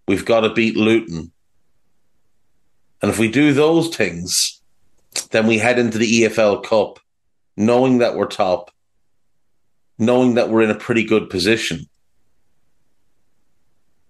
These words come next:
We get the E F L Cup, the F A Cup, get them out of the way, and then it's on to Forest, another very, very winnable game.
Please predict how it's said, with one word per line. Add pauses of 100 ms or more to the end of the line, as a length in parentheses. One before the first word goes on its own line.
(1400)
We
get
the (100)
E
F
L
Cup, (140)
the
F
A
Cup, (640)
get
them
out
of
the
way, (600)
and
then
it's
on
to
Forest,
another
very,
very
winnable
game.